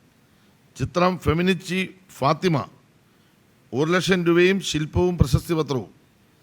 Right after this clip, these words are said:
പുരുഷാധികാരത്തിൻ്റെയും മത പൗരോഹിത്യത്തിൻ്റെയും ഇടയിൽപ്പെട്ട് ഞെരുങ്ങുന്ന ഒരു സ്ത്രീയുടെ സഹനങ്ങളും സ്വാതന്ത്ര്യ പ്രഖ്യാപനവും ആയതിന് ലളിതമായി അഭിനയിപ്പിച്ച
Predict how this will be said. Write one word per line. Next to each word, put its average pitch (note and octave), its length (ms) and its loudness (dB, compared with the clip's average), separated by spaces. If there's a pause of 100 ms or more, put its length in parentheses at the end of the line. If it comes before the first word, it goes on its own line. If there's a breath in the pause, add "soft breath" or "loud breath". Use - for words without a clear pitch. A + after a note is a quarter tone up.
(760 soft breath)
പുരുഷാധികാരത്തിൻ്റെയും F3 1200 2 (460)
മത C#3 300 -2 (180)
പൗരോഹിത്യത്തിൻ്റെയും E3+ 960 2
ഇടയിൽപ്പെട്ട് E3+ 560 0 (140)
ഞെരുങ്ങുന്ന E3+ 460 -2 (840 soft breath)
ഒരു D3+ 260 0
സ്ത്രീയുടെ F3 420 0 (120)
സഹനങ്ങളും F3+ 600 0 (360)
സ്വാതന്ത്ര്യ E3+ 560 0
പ്രഖ്യാപനവും E3+ 640 -2 (1160 soft breath)
ആയതിന് F3+ 540 2 (240)
ലളിതമായി F3+ 640 2 (220)
അഭിനയിപ്പിച്ച E3 640 -2